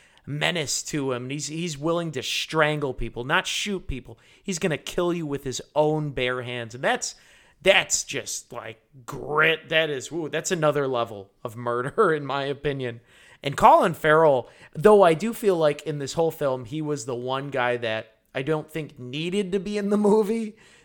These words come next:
to tell the story. I think he was here for the spin-off series, but he was so good, even though he didn't <laughs> really impact the story. And he was so funny, like that scene where he's like, "You can't tell the difference between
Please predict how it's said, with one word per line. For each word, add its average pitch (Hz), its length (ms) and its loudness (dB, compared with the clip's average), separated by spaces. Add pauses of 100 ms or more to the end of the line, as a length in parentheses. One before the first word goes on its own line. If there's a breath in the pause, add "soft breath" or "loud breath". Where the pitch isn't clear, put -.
to 190 120 -6
tell 208 240 4
the 202 120 -2
story. 202 400 0
I 170 40 0
think 175 260 -6
he 190 140 -6
was 175 220 -2
here 175 180 -4
for 180 180 -10
the 135 160 -10
spin-off 165 520 0
series, 196 420 -2
but 151 420 -2 (300 soft breath)
he 202 160 0
was 190 160 0
so 208 240 2
good, 156 540 0 (160)
even 170 200 -8
though 175 120 -6
he 147 80 -8
didn't 151 220 -8
<laughs> - 20 -12
really 170 320 0
impact - 680 -4
the 180 80 -6
story. 170 680 -2 (260 loud breath)
And 170 80 0
he 185 60 8
was 185 180 6
so 202 160 6
funny, 139 400 2
like 135 500 -4 (320 loud breath)
that 156 220 0
scene 165 260 -2
where 160 100 0
he's 185 140 0
like, - 160 -8 (220 loud breath)
"You 294 140 4
can't 339 240 0
tell 320 180 6
the 294 100 -4
difference 269 400 -2
between 262 420 -2